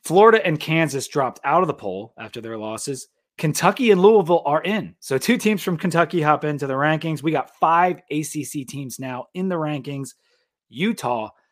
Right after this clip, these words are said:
dropped eight spots to number eighteen after their performance. Duke only dropped two spots, which is, that makes sense 'cause it was Notre Dame. They're down at nineteen. L S U dropped ten spots, sitting at twenty-three. No change to the top seven. We got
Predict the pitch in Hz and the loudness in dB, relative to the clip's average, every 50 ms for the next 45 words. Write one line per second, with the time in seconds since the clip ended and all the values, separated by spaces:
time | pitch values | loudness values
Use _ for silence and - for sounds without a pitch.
0 | _ _ - 147 127 120 - - - - 165 180 - - - - 147 143 147 147 | _ _ -2 -2 -2 -2 -4 -6 -2 -2 -2 -2 -2 -4 -2 0 2 2 2 0
1 | - - - 131 123 123 113 104 104 90 117 117 107 - - - 156 165 160 151 | -2 -6 -10 -8 -8 -8 -8 -8 -10 -10 -10 -10 -10 -10 -8 -6 -6 -4 -4 -4
2 | 131 117 - 117 113 131 135 131 - 117 - 139 135 131 127 123 117 - - _ | -6 -8 -8 -6 -4 -4 -4 -6 -8 -12 -10 -6 -6 -6 -6 -8 -10 -12 -14 _
3 | _ _ _ _ _ _ _ - - 214 247 262 254 233 220 220 214 185 160 170 | _ _ _ _ _ _ _ -2 0 2 2 2 4 2 2 2 2 2 2 2
4 | 151 151 - - 185 190 - - - 76 - - - - - _ _ _ _ _ | 2 0 -2 -4 -6 -4 -6 -6 -10 -12 -14 -14 -20 -20 -20 _ _ _ _ _
5 | _ _ - 151 156 - 175 170 143 - - - _ _ _ _ 170 170 - - | _ _ -6 -6 -4 -2 -4 -4 -4 -6 -10 -14 _ _ _ _ -16 -10 -6 -4
6 | 226 220 214 202 - - - 180 139 - - - - 127 123 135 131 120 123 135 | -2 0 0 -2 -2 -4 -6 -6 -6 -6 -8 -14 -12 -10 -8 -8 -6 -6 -6 -6
7 | 135 123 123 120 120 113 113 107 104 - _ _ _ _ _ _ _ _ _ _ | -6 -6 -6 -6 -6 -6 -6 -8 -10 -14 _ _ _ _ _ _ _ _ _ _
8 | _ _ _ - 147 156 151 156 143 139 135 135 131 127 123 120 - - - 143 | _ _ _ 0 2 4 4 6 4 4 2 -2 -4 -6 -6 -6 -8 -8 -6 -6
9 | 139 135 131 123 113 _ _ _ _ _ _ _ _ _ _ _ _ - 151 160 | -4 -4 -6 -8 -10 _ _ _ _ _ _ _ _ _ _ _ _ 0 2 2
10 | 160 151 135 - - 202 202 156 143 151 135 131 - - 139 135 131 120 - - | 2 2 0 -2 -2 -2 0 2 2 2 2 2 0 -4 -6 -6 -6 -6 -8 -6
11 | 135 123 123 123 - - 165 160 143 131 127 - - 139 135 131 120 - - 127 | -4 -4 -4 -6 -6 -8 -8 -8 -8 -10 -10 -10 -8 -8 -8 -8 -8 -10 -10 -6
12 | 131 139 131 123 123 117 - _ _ _ _ _ _ _ _ _ _ - 117 123 | -2 -2 0 -2 -2 -4 -8 _ _ _ _ _ _ _ _ _ _ -10 -4 2
13 | 165 202 240 202 - 196 196 180 170 - - - 160 147 - 147 139 131 - - | 2 2 2 2 0 -2 0 -2 -2 -4 -8 -8 -8 -4 -2 -2 -2 -2 -2 -6
14 | - 143 123 - 78 82 107 117 120 107 104 - | -6 -6 -6 -8 -10 -12 -12 -10 -10 -10 -12 -14